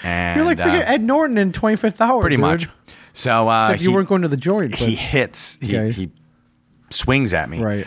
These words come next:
Speaker 1: and I'm like, "Oh shit!" And I duck back, and instead of hitting my eye,
Speaker 2: Yes.
Speaker 1: uh, he clipped me right here, and he forgot to take off a ring.
Speaker 2: Oh my
Speaker 1: So
Speaker 2: God.
Speaker 1: thank
Speaker 2: That's
Speaker 1: God.
Speaker 2: your fault.
Speaker 1: No.
Speaker 2: You should have checked his hands before
Speaker 1: Uh,
Speaker 2: you
Speaker 1: well, I, I went back. I told him, "Hit me when I'm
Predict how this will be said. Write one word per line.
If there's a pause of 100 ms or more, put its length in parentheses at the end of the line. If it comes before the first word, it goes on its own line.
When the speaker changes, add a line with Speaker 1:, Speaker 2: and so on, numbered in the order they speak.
Speaker 1:
and
I'm
like,
"Oh
shit!"
And
I
duck
back, (200)
and
instead
of
hitting
my
eye, (260)
Speaker 2:
Yes.
Speaker 1:
uh,
he
clipped
me
right
here,
and
he
forgot
to
take
off
a
ring.
Speaker 2:
Oh
my
Speaker 1:
So
Speaker 2:
God.
Speaker 1:
thank
Speaker 2:
That's
Speaker 1:
God.
Speaker 2:
your
fault. (140)
Speaker 1:
No.
Speaker 2:
You
should
have
checked
his
hands
before
Speaker 1:
Uh,
Speaker 2:
you
Speaker 1:
well,
I, (180)
I
went
back.
I
told
him,
"Hit
me
when
I'm